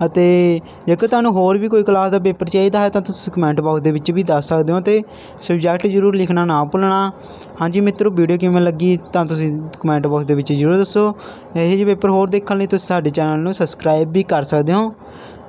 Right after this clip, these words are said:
ਅਤੇ ਅੱਗੇ ਵੀ ਪੇਪਰ ਅਸੀਂ upload ਕਰਦੇ ਰਹਿੰਦੇ ਹਾਂ, ਅਤੇ ਪਿਛਲੇ ਵੀ ਆਪਾਂ ਨੇ upload ਕੀਤੇ ਸੀ, ਇਸ ਲਈ ਤੁਸੀਂ ਸਾਡੇ channel ਨੂੰ subscribe ਜ਼ਰੂਰ ਕਰ ਲੈਣਾ।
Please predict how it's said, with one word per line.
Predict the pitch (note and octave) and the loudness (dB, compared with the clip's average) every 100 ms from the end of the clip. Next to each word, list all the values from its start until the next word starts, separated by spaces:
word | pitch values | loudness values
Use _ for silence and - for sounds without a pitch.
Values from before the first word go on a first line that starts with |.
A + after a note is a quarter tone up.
| - - D#3+ | -20 -10 -4
ਅਤੇ | F#3 F#3 | 0 0
ਅੱਗੇ | D#3 G3 | 0 0
ਵੀ | G3+ | 2
ਪੇਪਰ | G#3+ G#3 G#3 F#3+ | 2 0 0 0
ਅਸੀਂ | F3+ F3+ | 0 -2
upload | E3 D3+ E3 | 0 2 2
ਕਰਦੇ | F#3+ F3+ E3 | 0 0 2
ਰਹਿੰਦੇ | F3+ F#3 G3 | 0 0 0
ਹਾਂ, | G#3 G#3 | 0 -2
ਅਤੇ | F#3+ | -2
ਪਿਛਲੇ | F#3 D#3+ D#3+ F3 | -2 0 2 2
ਵੀ | F#3 | 2
ਆਪਾਂ | F3+ F3 | 0 0
ਨੇ | |
upload | E3+ D3+ C#3+ D3+ | 0 2 2 2
ਕੀਤੇ | F#3+ F#3+ F#3 | 0 -2 0
ਸੀ, | G#3 A3+ - - - | 0 -2 -8 -18 -4
ਇਸ | F3+ | -2
ਲਈ | F#3 G3 | 0 2
ਤੁਸੀਂ | G3 F#3 | 0 0
ਸਾਡੇ | F3+ E3 | -2 -2
channel | D3 D#3 D3 E3 | 0 0 0 -2
ਨੂੰ | F3+ | -2
subscribe | E3 D3 D3+ C#3+ C#3 | -4 -4 0 0 0
ਜ਼ਰੂਰ | C#3+ D3 | -2 -2
ਕਰ | D#3+ | -2
ਲੈਣਾ। | D3+ D3+ G3 | 0 -2 -4